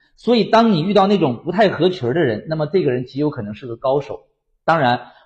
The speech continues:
我这里不是说那种被别人排斥，他自己想合群儿，但别人不让他合群儿的哈，而是那种主动选择不合群儿的人，因为他能够独立思考，不去随波逐流，不盲目地迎合大众。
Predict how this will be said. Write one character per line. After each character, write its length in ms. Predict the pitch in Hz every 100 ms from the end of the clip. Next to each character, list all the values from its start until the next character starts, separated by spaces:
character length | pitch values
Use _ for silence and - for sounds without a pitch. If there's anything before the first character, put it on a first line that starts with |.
| -
我 160 | 135
这 100 | 190
里 120 | 175
不 120 | 104 175
是 60 |
说 160 | 175 160
那 100 | 175
种 180 | 127 107
被 80 | 165
别 120 | 156
人 120 | 175
排 260 | - 110 139
斥， 220 | - 185
他 160 | -
自 120 | 156 180
己 60 |
想 280 | 202 120 104
合 120 | 123
群 160 | 156 120
儿， 60 |
但 100 | 131
别 140 | 139 131
人 120 | 151 -
不 60 |
让 140 | 175 240
他 80 | 156
合 120 | 123
群 120 | -
儿 80 | 95
的 60 |
哈， 160 | 90 82 _ _ _ -
而 220 | 135 170
是 60 |
那 120 | 202 208
种 200 | 202 -
主 280 | 143 113
动 220 | 135 240 175
选 340 | - 113 95
择 140 | 110
不 100 | 117
合 140 | 120 120
群 120 | 110
儿 40 |
的 100 | 101
人， 160 | 92 87 _ _ _ -
因 160 | 202
为 100 | 226
他 220 | 226 - 214
能 160 | 165
够 120 | 180
独 180 | 170 127
立 140 | 185 147
思 180 | -
考， 220 | 151 113 101
不 180 | 131
去 140 | 147 180
随 240 | - 135
波 160 | 147 147
逐 140 | 151
流， 180 | 110 104
不 220 | - 165
盲 300 | 135 113 110
目 140 | 180 202
地 80 | 123
迎 200 | 120 127
合 60 |
大 140 | 135 131
众。 160 | 156